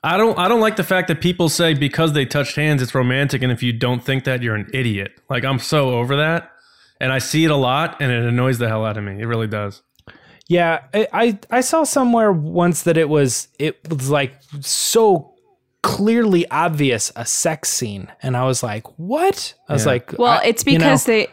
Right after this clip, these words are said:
Speaker 3: it's Rian Johnson said that. He said it was the closest thing you're gonna get to a sex scene.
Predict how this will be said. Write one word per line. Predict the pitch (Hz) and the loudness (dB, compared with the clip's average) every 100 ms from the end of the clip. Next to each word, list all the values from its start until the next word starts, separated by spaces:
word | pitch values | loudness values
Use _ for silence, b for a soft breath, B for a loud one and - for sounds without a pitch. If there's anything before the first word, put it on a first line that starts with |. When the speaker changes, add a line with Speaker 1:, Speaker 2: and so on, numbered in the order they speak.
| _ | _
Speaker 3:
it's | 214 214 | -4 0
Rian | 220 240 233 | 0 2 2
Johnson | 226 214 202 185 | 2 0 0 -2
said | - 180 - | 0 -2 -2
that. | 110 95 | -4 -4
He | - 226 | -4 -2
said | 214 | 0
it | 196 | 2
was | 196 | 0
the | 208 | -2
closest | - 233 233 240 | 2 2 2 0
thing | - 208 | 0 0
you're | 202 | 2
gonna | 196 185 | 0 0
get | 185 180 | 0 -2
to | - | -2
a | 147 | -4
sex | - 139 - | -2 -4 -6
scene. | - - | -8 -10